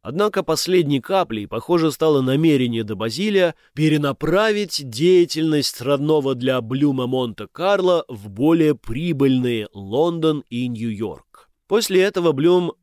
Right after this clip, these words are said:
создал собственную антрепризу, поставив во главе нее Фокина, и с тысяча девятьсот тридцать пятого по тысяча девятьсот тридцать седьмой год они с де Базилием напрямую соперничали друг с другом во время летних сезонов в Лондоне.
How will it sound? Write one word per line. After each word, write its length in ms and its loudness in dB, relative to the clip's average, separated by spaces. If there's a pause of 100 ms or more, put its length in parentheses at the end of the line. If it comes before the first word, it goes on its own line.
(200)
создал 540 0
собственную 760 0
антрепризу, 640 -4
поставив 680 -4
во 80 -6
главе 340 -2
нее 260 0
Фокина, 720 -2 (240)
и 180 -2
с 100 -6
тысяча 380 -6
девятьсот 400 -4
тридцать 460 -10
пятого 500 -6
по 280 -4
тысяча 440 -10
девятьсот 460 -10
тридцать 420 -8
седьмой 380 -16
год 400 -4 (320)
они 300 -2
с 60 -2
де 120 0
Базилием 560 0
напрямую 500 0
соперничали 800 -2
друг 260 -6
с 40 -16
другом 460 -2
во 140 -6
время 280 -2
летних 420 -4
сезонов 580 -2
в 160 -8
Лондоне. 720 0